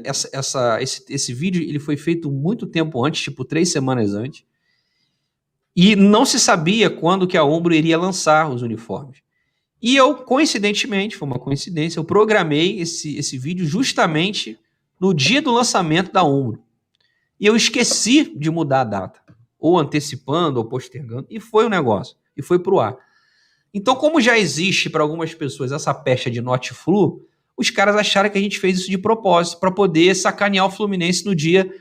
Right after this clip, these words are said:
do lançamento da Umbro. E não foi. Foi um erro meu, estratégico, por eu ter esquecido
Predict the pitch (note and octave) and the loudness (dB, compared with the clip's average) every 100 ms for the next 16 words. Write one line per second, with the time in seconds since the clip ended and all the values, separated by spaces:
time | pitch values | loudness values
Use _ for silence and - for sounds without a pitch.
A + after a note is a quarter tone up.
0 | _ - G3+ G3 G#3+ G#3 G#3+ G3+ G3 G#3+ | _ 0 0 2 2 2 0 2 4 4
1 | B2+ B2 F4+ G#4 - G#3+ F#3+ F#2 - _ | 2 0 -2 -2 4 6 6 2 -8 _
2 | _ E4+ D#3 B2 F#3 A#3 F#3+ G#3 D4 - | _ 0 4 4 4 4 6 4 2 -8
3 | _ D3 - D#3+ G#3+ F#3 D#3 F3+ G#3+ D#4+ | _ -8 -4 -4 0 2 4 2 -4 -8
4 | D#4 _ _ _ _ - F3+ F3+ F#3+ F3+ | -10 _ _ _ _ 0 2 2 2 -2
5 | - B3 - F3+ G3 G#3 C4+ | -4 -6 -4 -4 -4 -6 -12